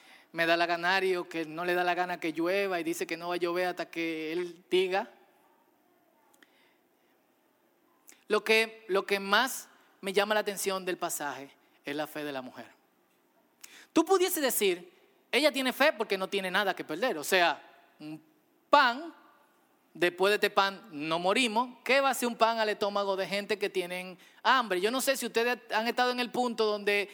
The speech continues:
llegan a su casa en la noche sin desayunar, sin comer, y lo que hay en la nevera, un trozo de plátano, eh, duro, que por más que tú lo hiervas, en el centro está duro como, eh, una piedra, y medio huevo frito que dejó alguien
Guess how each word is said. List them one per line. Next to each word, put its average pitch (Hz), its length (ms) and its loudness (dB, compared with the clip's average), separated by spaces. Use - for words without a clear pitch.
llegan 254 280 4
a 262 60 0
su 254 120 -2
casa 254 220 2
en 247 80 -2
la 240 100 2
noche 233 360 0
sin 254 240 -2
desayunar, 233 760 2
sin 262 320 0
comer, 233 640 2
y 208 60 2
lo 226 160 2
que 240 80 2
hay 254 80 2
en 254 80 0
la 254 80 0
nevera, 240 420 2
un 233 260 -4
trozo 240 460 2
de 220 120 0
plátano, 202 920 0
eh, 170 480 -2
duro, 240 420 4
que 214 140 -2
por 233 180 2
más 254 220 4
que 285 100 -4
tú 277 100 -6
lo 262 140 2
hiervas, 220 720 2
en 190 140 -4
el 208 120 0
centro 254 440 0
está 226 200 4
duro 220 320 0
como, 196 480 -2
eh, 202 260 4
una 240 280 2
piedra, 247 400 2
y 214 60 0
medio 277 480 2
huevo 240 540 2
frito 208 500 0
que 190 100 0
dejó 196 320 4
alguien 190 600 0